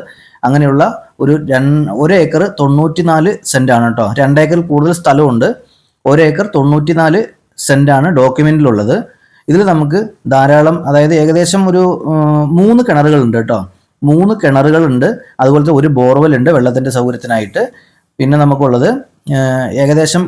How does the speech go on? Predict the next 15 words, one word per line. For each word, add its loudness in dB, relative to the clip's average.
എൺപത്തഞ്ചോളം 0
തെങ്ങുകളാണ്. 2
അതിൽ -2
ഏകദേശം 0
ഒരു 4
അറുപത് 2
എണ്ണത്തോളം 0
നല്ല 2
വലിപ്പമുള്ള, -2
നല്ല 0
കായ്ഫലം 0
കിട്ടുന്ന -4
തെങ്ങുകളും 0
ബാക്കി 2
ഒരു 0